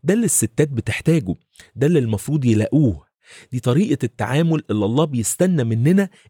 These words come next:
إننا نتعامل بيها معاهم. بصراحة،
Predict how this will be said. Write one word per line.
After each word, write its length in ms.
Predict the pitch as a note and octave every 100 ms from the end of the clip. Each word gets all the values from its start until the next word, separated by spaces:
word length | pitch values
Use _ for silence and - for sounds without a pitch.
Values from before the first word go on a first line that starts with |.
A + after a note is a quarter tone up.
| -
إننا 260 | A#2+ E3+
نتعامل 540 | C#3 A#2+ A2 C#3+ D#3+ B2+
بيها 360 | G#2 C3+ B2
معاهم. 680 | A2 G2 B2+ A2 E2+ C2 - _ _ _ _ _ _ _ _
بصراحة، 580 | G#2 G2 B2 D3+ -